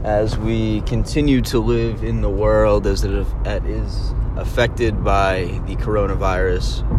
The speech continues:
as students and people around our age, we've come to face to face with a lot of new challenges that we didn't expect to have at this time.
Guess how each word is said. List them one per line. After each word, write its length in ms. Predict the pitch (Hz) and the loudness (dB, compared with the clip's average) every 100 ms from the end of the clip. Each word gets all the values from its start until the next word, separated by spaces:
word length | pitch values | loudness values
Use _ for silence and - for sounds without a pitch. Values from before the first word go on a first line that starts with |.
| - - - - - - - - - | 2 2 0 -2 -2 -2 -4 -4 -4
as 220 | - - | -4 -4
students 580 | - 123 147 127 107 - | -2 -2 0 -2 -2 -4
and 320 | 104 101 98 | -4 -4 -4
people 260 | - - 110 | 2 4 6
around 340 | 101 101 95 | 4 4 2
our 140 | 95 95 | 2 2
age, 400 | 95 101 98 - | 2 2 2 0
we've 400 | 98 95 92 90 - - - - - | 0 0 0 0 -2 -2 -4 -2 -2
come 300 | 113 107 101 | 0 2 0
to 600 | - 104 98 95 90 87 - - - - - - - - - | 0 0 0 0 0 -2 -2 -2 -2 -2 -2 -2 -2 -2 -2
face 220 | - 110 | 0 0
to 80 | - | 0
face 300 | 110 113 110 | 2 2 2
with 80 | - | 0
a 20 | |
lot 180 | 101 101 | 2 2
of 120 | 95 | 2
new 180 | 104 101 | 0 0
challenges 600 | 95 107 98 90 87 82 | 2 0 0 -2 -2 -2
that 160 | 92 87 | -2 -2
we 100 | 95 | -2
didn't 240 | 90 85 | -2 -2
expect 400 | 85 - 92 - | -2 -4 -2 -2
to 80 | - | 0
have 240 | 87 82 | 0 0
at 80 | - | -2
this 160 | - - | -2 -2
time. 400 | - 85 85 | 0 0 0